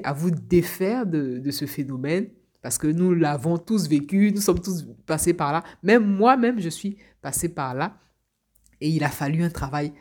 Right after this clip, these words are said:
euh, en conscience pour réaliser que c'était pas la bonne voie.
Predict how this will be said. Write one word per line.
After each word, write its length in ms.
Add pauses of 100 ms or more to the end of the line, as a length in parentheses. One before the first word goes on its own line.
(480)
euh, 280
en 140
conscience 640
pour 160
réaliser 840
que 520
c'était 300
pas 160
la 140
bonne 180
voie. 300